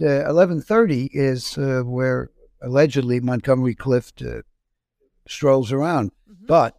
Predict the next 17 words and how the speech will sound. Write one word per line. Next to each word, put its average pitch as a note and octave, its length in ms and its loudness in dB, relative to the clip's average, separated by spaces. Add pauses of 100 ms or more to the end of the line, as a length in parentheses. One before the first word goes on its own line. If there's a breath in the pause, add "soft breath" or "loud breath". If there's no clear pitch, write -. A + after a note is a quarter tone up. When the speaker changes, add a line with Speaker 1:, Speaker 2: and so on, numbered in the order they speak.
Speaker 1:
he - 80 -20
was - 200 -12
our C#3+ 140 4
neighbor C3+ 540 -4
when B2 200 -4
I A#2+ 120 -2
was A#2 200 -6
a A2 60 -12
kid. D#3+ 220 -8
Montgomery E3+ 480 0
Clift, F#3 320 0
by D3 160 4
the C#3 80 0
way, C3+ 200 0
was B2+ 220 -4
a B2+ 120 -4
very C3 400 -4